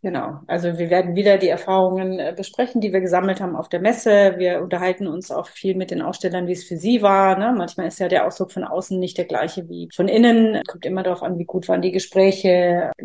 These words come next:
gab's Abschlüsse, Vertragsabschlüsse oder so.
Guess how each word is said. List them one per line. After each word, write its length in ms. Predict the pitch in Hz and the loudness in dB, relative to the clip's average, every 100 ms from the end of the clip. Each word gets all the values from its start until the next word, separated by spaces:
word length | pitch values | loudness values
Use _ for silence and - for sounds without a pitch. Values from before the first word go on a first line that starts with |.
| 139 | -4
gab's 360 | 170 - - - | -2 -2 -6 -2
Abschlüsse, 760 | - - - 185 180 185 175 175 | -2 -2 0 0 2 0 0 -2
Vertragsabschlüsse 880 | 175 - 160 - - 190 175 180 165 | -6 -4 -4 -4 -6 -6 -6 -4 -4
oder 180 | 180 | -4
so. 180 | 175 180 | -4 -6